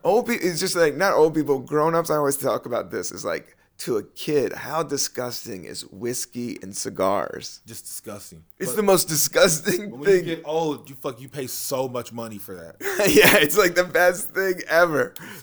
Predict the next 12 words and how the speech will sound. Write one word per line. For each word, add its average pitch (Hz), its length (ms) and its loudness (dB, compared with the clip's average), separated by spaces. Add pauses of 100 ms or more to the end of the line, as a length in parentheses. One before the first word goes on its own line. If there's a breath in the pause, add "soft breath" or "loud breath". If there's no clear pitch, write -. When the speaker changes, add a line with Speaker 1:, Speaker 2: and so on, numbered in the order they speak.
(120)
Speaker 2:
crazy. 95 240 -16 (160)
Speaker 1:
Yeah, 156 240 -6 (100)
it's - 240 -16
so 139 320 0
funny, 123 400 -2
man. 80 360 -6 (440)
Speaker 2:
But 117 80 -4
Speaker 1:
Uh, 98 140 -2
Speaker 2:
here, - 140 -8 (240)
here's 160 240 -10
something 151 300 -10
that, 120 240 -12